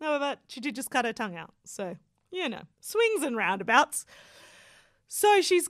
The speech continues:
given this potion by the witch, swims up to the surface on the way, saying goodbye to her family forever, takes the potion, and then,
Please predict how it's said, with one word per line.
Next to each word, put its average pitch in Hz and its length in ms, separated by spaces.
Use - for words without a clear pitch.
given 440 300
this 370 160
potion 277 520
by 233 360
the 220 120
witch, - 580
swims 440 480
up 302 160
to - 80
the 262 100
surface 262 480
on 254 120
the 254 60
way, 220 180
saying 269 320
goodbye 220 360
to 240 160
her 220 140
family 220 480
forever, 294 880
takes 349 240
the 403 100
potion, 233 540
and 240 180
then, 240 300